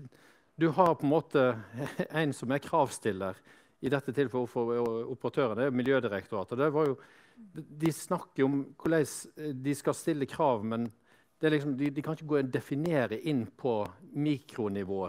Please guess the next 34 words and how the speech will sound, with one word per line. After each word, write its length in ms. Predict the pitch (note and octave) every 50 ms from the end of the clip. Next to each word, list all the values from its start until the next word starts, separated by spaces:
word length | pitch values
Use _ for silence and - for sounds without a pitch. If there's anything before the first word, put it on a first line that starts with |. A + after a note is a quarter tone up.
| G2 A#2+ - -
hva 140 | - - D3 B2 G2+ - -
type 320 | C#3+ C3+ A#2 _ - A2+
sensor, 540 | G2+ - C3 C3+ B2+ - - - A2 G2+ G2
eller 100 | G2 G2+ -
hva 80 | - B2
type 320 | - - C3 - - A#2 G2+
data, 460 | A#2+ C3 C3+ A2 - - - G#2 F2+ F2+ - A#2
eller 160 | A2+ A2 A2+ - - - - - - -
systemer 560 | - - B2 - - D#3+ D3 C3 A2 F#2 F#2
som 140 | - - -
skal 100 | - B2 C3
være 180 | C#3+ C3+ A2 G#2 F#2+
der. 100 | F#2+ G2
Det 80 | B2+ D#3
er 60 | D3+
jo, 80 | C3+ A#2 - - - - - - _ _ _ _ _ _ _ -
det, 240 | - C3 C3+ D3+ C#3 C3+ C3 B2+
da 80 | E3 D3+
blir 160 | C#3+ D#3 D3
det 80 | C#3 B2+
helt 220 | D3 C3 - -
håpløst 460 | D#3 D3 - - - G#2+ F#2+ - - A2+
å, 20 | G#2+ - A#2+
å 80 | A#2+ A#2
stille 240 | - D3+ C3 B2 A#2
krav, 320 | - C3+ B2 G2+ F2 G#2
og 80 | - -
så 80 | E3
er 80 | D#3+ E3
det 60 | D3+
jo 80 | D3+ C#3
opp 80 | - -
til 140 | - B2+
operatørene 720 | - - A#2+ - - D3+ C3 B2 G#2+ G#2+ F#2 F#2+ G2 F#2+